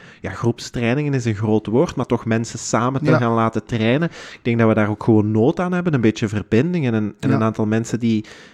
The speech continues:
Speaker 1: m-, andere mensen samenbrengen.
Speaker 2: Ja.
Speaker 1: Ehm, niet alleen voor de sociale controle, maar ook gewoon, ja, om mensen terug een beetje dichter bij elkaar te brengen met een gemeenschappelijk doen.
Speaker 2: Ja, klopt, volledig.
Speaker 1: Wat van u ook een stuk van een, eh,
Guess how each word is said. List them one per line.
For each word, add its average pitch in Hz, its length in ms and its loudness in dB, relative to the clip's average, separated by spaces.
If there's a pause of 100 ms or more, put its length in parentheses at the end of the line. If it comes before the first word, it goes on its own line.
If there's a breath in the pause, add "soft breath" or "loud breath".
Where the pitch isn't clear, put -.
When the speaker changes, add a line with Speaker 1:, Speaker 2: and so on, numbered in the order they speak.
(140 loud breath)
Speaker 1:
m-, 117 80 -6 (280)
andere 127 380 0
mensen 120 360 -2
samenbrengen. 160 800 -2
Speaker 2:
Ja. 139 140 -4 (140)
Speaker 1:
Ehm, 107 380 0
niet 123 220 -4
alleen 120 260 2
voor 113 160 2
de 120 60 0
sociale 113 560 -2
controle, 147 540 -2
maar 123 160 -2
ook 113 140 -8
gewoon, 113 420 2 (720 loud breath)
ja, 110 140 -8
om 117 100 -6
mensen 120 300 -2
terug 123 180 -6
een 123 80 -4
beetje 110 240 -4
dichter 110 280 -4
bij 120 120 -2
elkaar 117 320 -2
te - 80 -2
brengen 117 280 -4
met 110 180 -4
een 226 80 -2
gemeenschappelijk 104 760 -6
doen. 139 300 -6
Speaker 2:
Ja, 131 280 -2 (360)
klopt, - 320 -10
volledig. 131 460 -8
Speaker 1:
Wat 127 300 0
van 110 180 0
u 139 100 4
ook 139 140 4
een 110 80 0
stuk - 260 -4
van 107 240 0
een, 101 240 -2
eh, 95 160 -2